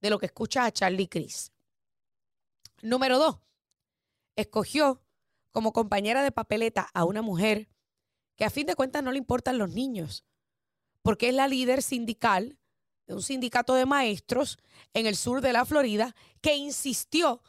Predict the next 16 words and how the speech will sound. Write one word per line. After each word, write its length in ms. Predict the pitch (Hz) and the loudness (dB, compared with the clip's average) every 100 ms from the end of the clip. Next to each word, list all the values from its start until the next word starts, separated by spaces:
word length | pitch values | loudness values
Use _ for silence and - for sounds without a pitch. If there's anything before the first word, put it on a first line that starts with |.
| _ _ _ | _ _ _
en 160 | 220 214 | -6 -2
mantener 520 | 247 269 254 233 240 | -2 0 0 2 2
a 100 | 240 | 2
los 160 | 214 180 | 0 0
niños 480 | 233 247 247 - - | 0 0 0 -2 -4
encerrados 720 | 220 202 220 185 208 233 226 | -4 -4 0 2 4 4 2
en 100 | 202 | 0
las 120 | 185 | -2
casas 320 | - 214 226 - | -2 -4 -4 -2
por 160 | 214 | 0
el 120 | 214 - | 0 0
covid 440 | 247 190 180 180 - _ _ - - | 4 4 2 -4 -10 _ _ -20 -8
y 140 | 254 262 | -2 0
después 520 | 247 311 294 277 - _ _ | 0 2 2 2 -4 _ _
quiso 380 | 269 247 320 - | -8 -4 -4 -2
obligarlos 1000 | 269 247 247 208 247 311 320 202 - | -2 0 -4 -2 0 0 0 0 -2